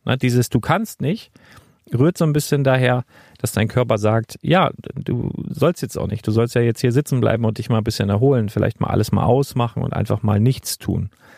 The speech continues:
Da hat so jeder seine, seine, ähm, ähm, Strategien mit umzugehen, glaub ich.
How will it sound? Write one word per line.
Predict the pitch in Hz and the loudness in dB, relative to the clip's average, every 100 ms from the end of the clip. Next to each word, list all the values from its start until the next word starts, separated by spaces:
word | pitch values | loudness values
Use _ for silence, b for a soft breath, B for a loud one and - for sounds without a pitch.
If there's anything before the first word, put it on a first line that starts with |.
| B B B B B B B B - | B B B B B B B B -2
Da | 120 | -2
hat | 165 | -2
so | - | -2
jeder | 135 147 170 156 | 0 2 2 2
seine, | 131 135 151 147 139 | 0 0 0 0 0
seine, | 123 131 131 135 135 131 - | 0 0 2 2 2 2 0
ähm, | - 123 123 120 113 B B B B B B - - - | 0 2 2 2 -2 B B B B B B -20 -14 -4
ähm, | 113 110 110 | -2 0 -2
Strategien | - 117 113 113 110 135 | -4 -4 -2 0 2 2
mit | 120 - | 2 2
umzugehen, | 127 - 117 95 101 | 0 2 0 2 0
glaub | 95 101 95 | 0 0 0
ich. | 104 - | -2 -6